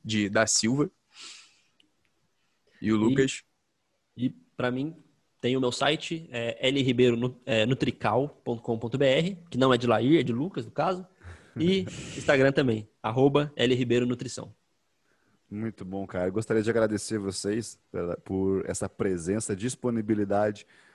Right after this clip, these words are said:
Speaker 3: numa manhã do dia vinte e quatro de dezembro <laughs> gravar um episódio aqui comigo. Fico bastante feliz por, por essa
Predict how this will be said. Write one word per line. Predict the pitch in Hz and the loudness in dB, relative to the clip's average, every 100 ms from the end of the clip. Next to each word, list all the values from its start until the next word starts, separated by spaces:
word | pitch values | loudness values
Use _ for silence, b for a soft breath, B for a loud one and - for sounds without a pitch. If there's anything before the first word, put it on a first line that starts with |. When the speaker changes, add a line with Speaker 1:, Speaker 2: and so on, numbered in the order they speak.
| b | b
Speaker 3:
numa | - 104 107 107 107 101 | -10 -6 -4 -4 -2 0
manhã | 101 113 113 113 117 | 0 0 2 2 2
do | 117 | 0
dia | 104 110 | 0 0
vinte | 131 170 | 0 -4
e | - | -4
quatro | - 123 123 | 2 2 0
de | - 120 | -6 -6
dezembro | 123 110 98 101 110 120 123 | -2 -2 0 0 0 0 0
<laughs> | |
gravar | 117 110 95 95 104 113 b _ - | 4 4 4 2 2 0 b _ -10
um | 101 | -8
episódio | 98 107 92 95 98 101 | -6 -6 -2 0 0 -2
aqui | - 104 | -8 -10
comigo. | - 95 98 104 | -6 -6 -4 -6
Fico | - 104 | -8 -4
bastante | 101 98 107 107 | -2 -2 -4 -4
feliz | - 95 104 | -4 -2 -4
por, | - 113 113 - | -4 -4 -2 -4
por | - 107 104 101 101 95 - | -6 -4 -2 -2 -2 -4 -8
essa | - - 151 92 | -8 -2 -2 -2